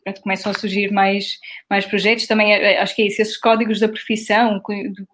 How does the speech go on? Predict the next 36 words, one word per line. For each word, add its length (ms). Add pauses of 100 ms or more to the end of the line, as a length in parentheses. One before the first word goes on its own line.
(160)
pronto, 340
ter 220
uma, 300
um, 400
um 60
sentido 680 (360)
ético 680 (140)
forte, 440
mas 200
também, 500
eh, 220 (240)
compreender, 420
por 80
exemplo, 180
economia 300
dos 120
média, 300
que 60
foi 100
uma 80
cadeira 280
que, 260
que 80
eu 80
tive 160
na 80
faculdade, 500
que 160 (400)
são 160
coisas 300
que 80
às 80
vezes 260
vejo 280
pessoas 340
que 300